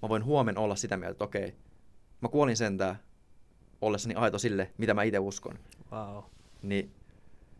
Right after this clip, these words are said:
Speaker 1: tällä hetkellä esimerkiksi mä koen, että mä oon päässyt tosi vahvasti eroon semmoista mistään kuolemanpelosta, koska mä ikin tiedä, että tuuks mä elää vielä viiskyt vuotta vai viisi päivää.
Speaker 2: Niin.
Speaker 1: Niin tällä hetkellä mä koen, että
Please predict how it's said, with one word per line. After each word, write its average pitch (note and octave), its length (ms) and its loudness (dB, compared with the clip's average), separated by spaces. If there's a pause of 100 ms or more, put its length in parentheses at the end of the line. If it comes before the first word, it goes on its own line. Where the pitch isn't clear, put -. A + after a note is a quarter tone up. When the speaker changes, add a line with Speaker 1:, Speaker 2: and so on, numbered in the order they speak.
(1500)
Speaker 1:
tällä D3 200 4
hetkellä B2+ 320 2
esimerkiksi F#2 580 -4 (440)
mä G#2 120 -4
koen, A2+ 180 4
että G2+ 100 -2
mä G2+ 100 0
oon G2 120 -2 (120)
päässyt A2 300 2
tosi A#2+ 180 0
vahvasti G2 280 -2
eroon G2 240 -2
semmoista F#2 220 -8
mistään G2 240 -6
kuolemanpelosta, - 720 -2 (400)
koska G#2+ 360 0 (360)
mä C3 160 2
ikin C3 220 0
tiedä, F#2+ 240 -2
että - 120 -10
tuuks G2+ 220 -6
mä G2+ 140 0
elää F#2 240 -4 (460)
vielä F#2 240 0 (200)
viiskyt B2 360 -2
vuotta B2+ 300 0 (440)
vai G2 200 6 (140)
viisi G2 180 -4
päivää. F#2 380 4 (260)
Speaker 2:
Niin. A2 180 -8 (140)
Speaker 1:
Niin G2+ 280 -4 (800)
tällä C#3 180 6
hetkellä G2+ 240 0
mä F2+ 80 -6
koen, F2+ 200 -4
että - 120 -14